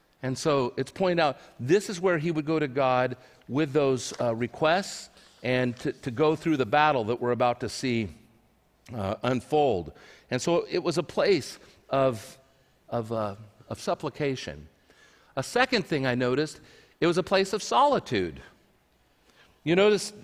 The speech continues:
when he talked about this, it said, he took his disciples with him.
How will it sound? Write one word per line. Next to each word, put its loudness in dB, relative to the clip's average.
when 2
he 2
talked 0
about 4
this, 0
it -8
said, 2
he 2
took 2
his 0
disciples 2
with 2
him. 2